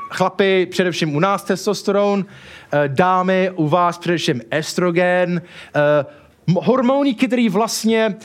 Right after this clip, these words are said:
nastartují ty pocity, že musíte mít zájem.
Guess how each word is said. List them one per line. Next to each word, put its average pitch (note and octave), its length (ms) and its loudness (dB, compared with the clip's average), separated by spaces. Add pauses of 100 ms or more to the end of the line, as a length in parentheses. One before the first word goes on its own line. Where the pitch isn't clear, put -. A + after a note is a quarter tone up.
(140)
nastartují A3 1080 0 (220)
ty F#3+ 140 2
pocity, G3+ 840 0 (140)
že D3+ 160 0
musíte F#3 320 0
mít F#3 140 -2
zájem. A#2+ 380 -4